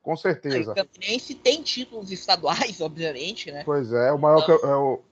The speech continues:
Speaker 1: é o segundo maior campeão estadual atrás do Botafogo.
Speaker 2: Isso, a equipe da Aparecidense não tem nenhum título assim. Ah, como é que eu vou explicar? Obviamente que eu acredito que pra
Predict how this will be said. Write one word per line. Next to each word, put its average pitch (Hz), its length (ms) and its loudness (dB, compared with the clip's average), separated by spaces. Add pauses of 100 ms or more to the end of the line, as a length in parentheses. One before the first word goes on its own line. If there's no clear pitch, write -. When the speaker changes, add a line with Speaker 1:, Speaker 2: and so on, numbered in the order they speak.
(140)
Speaker 1:
é - 60 -6
o 147 40 -2
segundo 160 320 -4
maior 175 140 6
campeão 160 240 0
estadual 143 340 2
atrás 143 220 2
do 135 60 -6
Botafogo. 139 760 -2 (260)
Speaker 2:
Isso, 240 440 -6
a 156 60 0
equipe 170 240 -6
da 202 80 2
Aparecidense 220 680 0
não 277 120 -8
tem 269 160 -8
nenhum 262 220 -6
título 277 460 -8
assim. 269 340 -10 (920)
Ah, 185 360 8 (180)
como 262 160 2
é 349 80 2
que - 60 -16
eu 302 40 -12
vou 294 80 -4
explicar? 240 440 2
Obviamente 247 520 2
que 247 60 -2
eu 214 80 4
acredito 208 460 -6
que 240 100 -14
pra 262 380 2